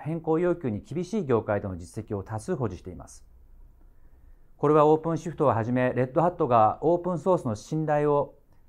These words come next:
エンタープライズ領域で勝ち得てきた証拠だと考えています。こうしたグローバルでの実績やノウハウをもとに、日本においても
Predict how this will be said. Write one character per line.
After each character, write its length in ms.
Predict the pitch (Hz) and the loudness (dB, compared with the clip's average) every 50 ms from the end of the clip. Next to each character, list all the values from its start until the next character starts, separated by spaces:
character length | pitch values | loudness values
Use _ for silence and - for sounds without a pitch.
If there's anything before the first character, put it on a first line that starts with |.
| - - | -10 -6
エ 80 | 147 175 | -6 -6
ン 80 | 175 | -2
タ 140 | - 185 180 | 2 2 2
ー 20 | 180 | 2
プ 100 | 180 180 | 2 4
ラ 100 | 175 175 | 4 4
イ 40 | 156 | 4
ズ 80 | 156 | 4
領 140 | 170 214 202 | 2 2 2
域 80 | 196 - | 2 0
で 80 | 107 104 | -4 -8
勝 200 | - 107 107 - | -6 -6 -4 -2
ち 80 | 143 | -2
得 100 | 139 135 | -4 -4
て 40 | - | -6
き 60 | - | -10
た 80 | - 101 | -14 -8
証 180 | - 127 117 | -6 -6 -4
拠 100 | - 123 | -2 -2
だ 100 | 113 117 | -2 -2
と 60 | 117 110 | -2 -2
考 220 | 110 104 107 107 | -4 -4 -4 -4
え 80 | 95 87 | -6 -8
て 80 | - | -10
い 60 | 76 | -16
ま 100 | 64 - | -18 -20
す。 200 | - - - - - - - - - - - - - - - - - - - - - - - - - - - - | -20 -20 -20 -20 -20 -20 -20 -20 -20 -20 -20 -20 -20 -20 -20 -20 -20 -20 -20 -20 -20 -20 -20 -20 -20 -20 -20 -20
こ 160 | - - 156 160 | -8 -2 0 0
う 60 | 156 | 0
し 60 | 156 | 2
た 120 | - 151 | 0 0
グ 80 | 135 143 | 2 4
ロ 140 | 170 190 190 | 4 6 6
ー 20 | |
バ 100 | 180 170 | 8 8
ル 80 | 156 143 | 6 6
で 60 | 131 | 4
の 260 | 120 113 104 87 - - | 2 0 0 -2 -4 -6
実 280 | 98 101 104 - - 143 | -8 -10 -6 -6 -6 -4
績 120 | 139 147 | 0 0
や 80 | 139 127 | 0 2
ノ 160 | 135 165 175 156 | 2 2 2 2
ウ 20 | |
ハ 80 | 131 123 | 2 0
ウ 40 | |
を 80 | 110 104 | 0 0
も 100 | 101 107 | 0 0
と 140 | 101 160 151 | 0 0 0
に、 200 | 123 90 73 - - _ - - _ _ _ _ - | 0 -2 -6 -10 -16 _ -20 -20 _ _ _ _ -6
日 140 | 120 127 123 | -4 -4 -4
本 200 | - - 147 139 | -4 -2 0 2
に 80 | 120 | 2
お 80 | 120 139 | 2 2
い 40 | 165 | 2
て 80 | - 175 | 2 2
も 300 | 135 101 85 - - | 2 0 -2 -4 -8